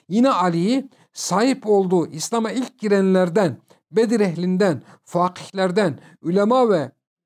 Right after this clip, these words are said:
aşire-i mübeşşereden olduğu hususunu inkar edemediler. Yani tarihi ne yapmadılar? İnkar edemediler şeklinde otuz üç, sayfa otuz üçte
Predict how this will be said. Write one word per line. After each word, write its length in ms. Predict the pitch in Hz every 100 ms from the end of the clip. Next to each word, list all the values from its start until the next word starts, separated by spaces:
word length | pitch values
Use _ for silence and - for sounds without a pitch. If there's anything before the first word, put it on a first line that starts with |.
| _ -
aşire-i 400 | 165 175 214 226
mübeşşereden 840 | 202 185 196 - 196 190 214 139 - _ _ _ _ _ -
olduğu 480 | 190 202 226 254
hususunu 880 | 170 170 160 185 175 156 - 185 269 -
inkar 440 | 143 160 165 190 185
edemediler. 680 | 147 139 214 170 143 131 117
Yani 300 | 175 170 156
tarihi 380 | 165 165 165 165
ne 60 | 190
yapmadılar? 540 | 180 156 143 220 240 _ _ _
İnkar 380 | 160 170 175 180
edemediler 520 | 175 165 175 160 160
şeklinde 640 | 147 151 139 143 143 208 220 - - _
otuz 280 | 147 156 -
üç, 120 | 170
sayfa 340 | - - 160 160
otuz 240 | 156 -
üçte 440 | 147 - 202 226